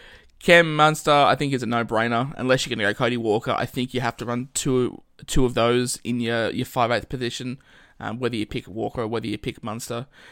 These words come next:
If Munster gets the kicking duties, I think that makes him just about a hundred percent must-have. And his backup five eighth is Josh Schuster at two hundred and three thousand. Um, we're not too sure in the reports on where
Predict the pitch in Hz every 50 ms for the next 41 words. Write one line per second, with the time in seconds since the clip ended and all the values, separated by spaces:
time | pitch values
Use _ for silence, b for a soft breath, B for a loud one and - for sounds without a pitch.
0 | B B B - 160 175 - 180 180 185 - - 165 165 170 - 151 135 - 151
1 | 139 - 156 143 - 139 131 139 131 127 113 - 139 101 - - 65 95 123 -
2 | 123 113 117 123 - - 131 110 92 131 139 123 127 120 123 135 - - 123 123
3 | 120 120 117 - - - 117 120 117 120 - - B B B B B B B -
4 | 120 131 139 143 135 156 143 147 147 147 - - 139 147 151 - 170 156 143 -
5 | - - - - - 123 123 120 120 117 98 - - - 120 127 139 131 135 -
6 | - 131 113 113 - - - 135 143 - - 120 104 - - - - 151 151 151
7 | 127 123 107 104 - - 123 104 117 - 120 117 117 117 120 123 135 117 120 127
8 | - B B B B B B B B B B 139 147 156 151 156 160 156 143 -
9 | - - 170 202 269 403 - - 381 330 - - - 160 175 170 170 147 120 -
10 | - 127 117 101 107 - 117 113 113 117 117 113 110 110 110 110 110 90 -